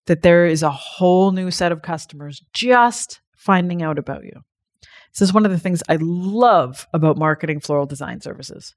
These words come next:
Every new day, there's a whole new regime of clients who have just started the wedding planning process.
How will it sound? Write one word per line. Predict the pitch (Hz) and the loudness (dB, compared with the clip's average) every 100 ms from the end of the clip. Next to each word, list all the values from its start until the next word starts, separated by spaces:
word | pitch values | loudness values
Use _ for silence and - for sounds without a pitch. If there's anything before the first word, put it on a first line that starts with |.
| _ _ _ _ _ _ _ _ | _ _ _ _ _ _ _ _
Every | 175 185 190 226 | 2 2 4 4
new | 233 233 220 | 4 2 4
day, | 202 - 147 - _ | 2 2 -6 -20 _
there's | 175 160 | -2 0
a | 151 | -2
whole | - - - 190 190 196 202 202 196 | -6 -12 2 6 8 8 8 6 4
new | 190 180 175 | 0 -4 -4
regime | 160 156 160 175 185 | -6 -8 -10 -10 -10
of | 151 | -12
clients | - 156 160 185 165 | -12 -8 -6 -6 -8
who | |
have | 147 - - | -12 -12 -6
just | - 269 214 160 - - | 2 4 4 0 -8 -10
started | - 180 156 151 | 0 2 2 0
the | 151 | -2
wedding | 156 143 143 | -2 -4 -8
planning | 143 - 139 | -10 -10 -12
process. | - - - - | -14 -14 -18 -20